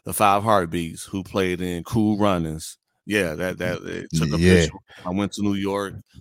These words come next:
Speaker 1: like, like, like, it was very vital in my brand being an established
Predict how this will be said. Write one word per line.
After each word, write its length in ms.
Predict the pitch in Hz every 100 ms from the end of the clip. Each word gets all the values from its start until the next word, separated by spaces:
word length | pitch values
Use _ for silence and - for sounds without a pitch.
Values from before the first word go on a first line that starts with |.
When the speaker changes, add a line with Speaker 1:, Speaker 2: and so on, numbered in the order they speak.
| -
Speaker 1:
like, 340 | 87 85 87 _
like, 300 | 87 92 85
like, 240 | 92 87 87
it 80 |
was 380 | 90 87 90 85 82
very 560 | 98 107 101 92 92 90 _ _ _
vital 580 | 87 92 92 82 82 - _ _ _ -
in 200 | 90 87
my 200 | 85 92
brand 840 | 82 92 95 90 85 85 - 85
being 360 | 82 98 95 87 95
an 140 | 95
established 1000 | 95 - - 113 117 95 90 - -